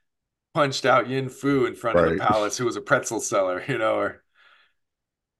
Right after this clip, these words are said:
Speaker 1: so it's kinda like being around the palace. You, you run into people like this on their way to work, basically. All right, so more about Tian Xiaolin. Um,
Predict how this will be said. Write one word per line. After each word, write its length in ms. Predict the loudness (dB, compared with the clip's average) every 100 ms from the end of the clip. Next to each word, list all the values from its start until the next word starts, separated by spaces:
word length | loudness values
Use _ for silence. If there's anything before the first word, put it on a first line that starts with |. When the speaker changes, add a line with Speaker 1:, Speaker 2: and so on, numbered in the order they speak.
| _
Speaker 1:
so 200 | 4 6
it's 120 | 6
kinda 160 | 4 2
like 140 | 2
being 180 | 0 0
around 300 | 2 4 4
the 80 | 2
palace. 520 | 2 4 6 2 -4
You, 240 | -10 -10 -10
you 140 | -8
run 220 | 0 2 2
into 200 | 0 -2
people 300 | -4 -6 -2
like 260 | -2 -2
this 240 | -4 -2 -2
on 100 | -2
their 100 | 0
way 120 | 2
to 80 | 2
work, 280 | 0 -2 -4
basically. 560 | -6 -8 -6 -4 -4 -10 -20 _ _ 2
All 100 | 6
right, 260 | 8 6 4
so 360 | 2 2 0 -6
more 340 | -2 2 4
about 580 | 4 8 8 8 4 -4
Tian 260 | -6 -4 -4
Xiaolin. 680 | 4 4 4 0 -4 0
Um, 460 | 2 4 2 -6